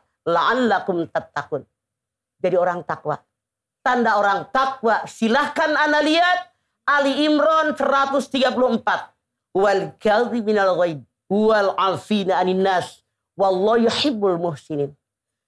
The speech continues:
Kendalikan hawa nafsu, maafkan kesalahan orang, berbuat baik kepada orang yang sudah dimaafkan.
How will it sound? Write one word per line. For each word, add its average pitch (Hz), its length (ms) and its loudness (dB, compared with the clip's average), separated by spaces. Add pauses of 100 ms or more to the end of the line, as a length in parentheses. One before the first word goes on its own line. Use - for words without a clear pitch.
(180)
Kendalikan 214 560 0
hawa 180 400 0
nafsu, 175 400 -8 (400)
maafkan 226 640 0
kesalahan 208 480 -2
orang, 160 320 0 (320)
berbuat 202 560 0
baik 262 400 0
kepada 240 320 0
orang 285 480 2
yang 247 240 2
sudah 220 320 -2
dimaafkan. 165 560 -6